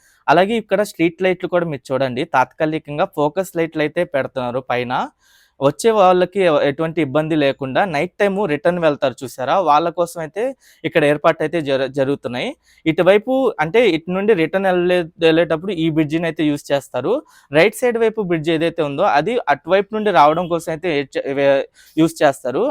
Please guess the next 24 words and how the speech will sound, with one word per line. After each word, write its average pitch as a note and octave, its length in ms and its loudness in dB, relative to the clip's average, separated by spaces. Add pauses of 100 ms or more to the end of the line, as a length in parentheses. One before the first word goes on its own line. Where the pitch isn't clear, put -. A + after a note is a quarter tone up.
అందుకని F3+ 420 -2
అటువైపు E3+ 420 -2
లైటింగ్స్ E3+ 460 0
అనేవి D#3+ 240 -4
ఏర్పాటు D3 300 -4
చేయట్లేదు. C3+ 460 -4
ఇటువైపు G3+ 400 -4
లెఫ్ట్ D#3 260 -2
సైడ్ F3+ 160 0
వైపు F3 220 -4
ఉన్న E3+ 180 -4
బ్రిడ్జ్ D3 280 -4
వైపు D#3 220 -2
అయితే D3+ 180 -6
ఏర్పాటు C3 340 -2
చేస్తున్నారు. B2 520 -8 (580)
అది C#3 160 2
కూడా F#3 200 0
మీరు D#3 180 -6
చూడొచ్చు C3 360 -4
ఇక్కడ. A#2+ 200 -8 (3000)
ఈ E3 40 2
ఒక్కొక్క F3 360 4
బ్రిడ్జికి A3+ 540 0